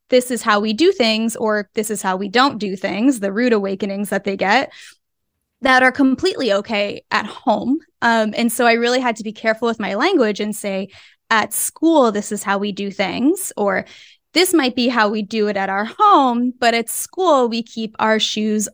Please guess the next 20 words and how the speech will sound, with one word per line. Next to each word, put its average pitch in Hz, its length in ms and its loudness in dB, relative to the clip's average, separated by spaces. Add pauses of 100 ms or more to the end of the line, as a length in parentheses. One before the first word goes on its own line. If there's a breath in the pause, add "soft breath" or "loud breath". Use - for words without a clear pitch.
on," 202 680 4
or, 214 280 0 (460 loud breath)
you 233 100 0
know, 220 140 0
"At 226 200 2
school, 320 440 2
we 262 120 2
plan 233 280 -2
ahead 302 400 2
'cause 226 160 -4
the 311 100 -4
bathroom 339 480 0
isn't 240 220 -2
always 214 320 0
available. 202 680 -4
Like, 202 260 -4
you 247 140 0
need 311 240 2
to 285 120 0
go 214 400 0